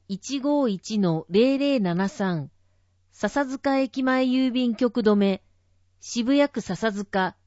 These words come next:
一の五十八の六、マルシンビル五零一号室、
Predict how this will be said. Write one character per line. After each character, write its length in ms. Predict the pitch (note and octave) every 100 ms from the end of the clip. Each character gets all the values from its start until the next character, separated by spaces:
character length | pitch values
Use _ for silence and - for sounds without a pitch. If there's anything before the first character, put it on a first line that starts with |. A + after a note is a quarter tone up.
| _
一 260 | G3+ - C#4+
の 140 | B3+
五 180 | F3+ F#3
十 240 | G3 C4
八 320 | B3 - B3
の 140 | A#3+ F3+
六、 440 | D#3 - E3+ D#3+ - _ _ _ _ -
マ 140 | F#3
ル 120 | A#3+
シ 260 | C4 C#4+ C#4+
ン 100 | C#4
ビ 140 | C#4
ル 260 | A#3 F3+ D#3 _
五 280 | D#3+ A#3 C4+
零 260 | C#4+ C#4 A3+
一 280 | E3+ - G#3+
号 240 | A#3 A3
室、 460 | - - D#3 D3